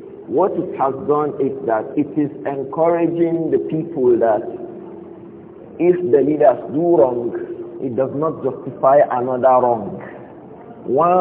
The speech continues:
wrong of the leaders and the rulers and the people in authority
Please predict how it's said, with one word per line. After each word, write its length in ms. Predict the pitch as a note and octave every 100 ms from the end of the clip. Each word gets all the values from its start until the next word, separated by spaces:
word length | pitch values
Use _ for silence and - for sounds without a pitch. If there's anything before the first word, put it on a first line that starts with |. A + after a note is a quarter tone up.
| F3
wrong 540 | D#3+ D#3+ E3 D#3+ - - A#2+
of 280 | A#2+ A#2
the 120 | A#2 A2
leaders 420 | B2 D3 C3 A2+ - - - - - -
and 140 | A2 G#2
the 120 | G#2+
rulers 460 | C3 D3 B2 A2 - - - - - - -
and 100 | G#2
the 60 |
people 360 | G#2 D3+ D3 D3+
in 140 | C#3
authority 640 | A#2+ A2 C#3+ C3 C3 A#2